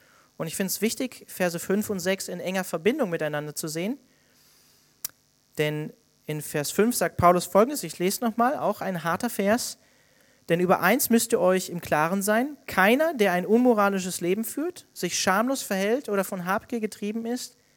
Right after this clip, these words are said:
wer habgierig ist, ist ein Götzenanbeter, hat ein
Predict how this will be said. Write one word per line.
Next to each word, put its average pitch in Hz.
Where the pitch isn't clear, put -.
wer 143
habgierig 208
ist, 220
ist 175
ein 165
Götzenanbeter, 214
hat -
ein 180